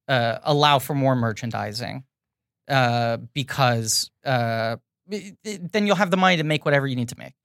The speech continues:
And he was like, "I have been very adamant in the way I ran this company that we do not need to make a profit every year,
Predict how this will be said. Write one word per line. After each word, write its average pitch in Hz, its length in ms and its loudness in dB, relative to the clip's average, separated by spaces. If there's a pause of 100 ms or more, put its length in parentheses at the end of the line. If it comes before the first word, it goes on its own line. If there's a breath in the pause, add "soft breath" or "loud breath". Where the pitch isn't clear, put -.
(300)
And 151 100 -6
he 156 100 -2
was 135 260 -4
like, 113 360 -4 (380)
"I 175 200 6
have 202 120 2
been 196 140 2
very 180 240 4
adamant 170 340 4
in - 20 -8
the 139 80 0
way 151 220 4
I 165 60 2
ran 156 300 -4
this 151 120 -6
company 120 600 -8 (320)
that 127 260 -2
we 139 140 -4
do 143 140 -6
not 143 200 -2
need 170 160 2
to 175 60 -2
make 151 140 -4
a 131 40 -10
profit 135 380 -2
every 214 240 -4
year, 254 240 -6